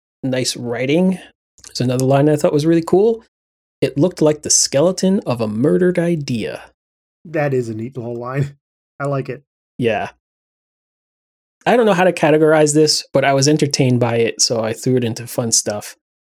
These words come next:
Speaker 1: That it seems that in the future hellscape that <laughs> is Ben Richards' life, the word Irish is slang for explosive.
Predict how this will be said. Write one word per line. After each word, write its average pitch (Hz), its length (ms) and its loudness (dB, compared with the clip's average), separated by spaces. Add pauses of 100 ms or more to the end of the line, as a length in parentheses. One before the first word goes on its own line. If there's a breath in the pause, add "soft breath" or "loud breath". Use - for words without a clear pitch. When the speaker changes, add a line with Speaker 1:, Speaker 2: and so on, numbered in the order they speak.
(240)
Speaker 1:
That 117 320 -2 (100)
it 120 140 -4
seems 160 360 4
that 143 180 4
in 135 200 4
the 117 340 0
future 151 840 0 (420)
hellscape 127 600 0
that 110 200 -4
<laughs> - 300 -4
is 123 320 0 (540)
Ben 139 220 2
Richards' 135 440 2
life, 107 460 -4 (960)
the 127 180 2
word 147 460 2
Irish 131 680 0
is 120 160 2
slang 135 460 2
for 117 360 0
explosive. - 960 -2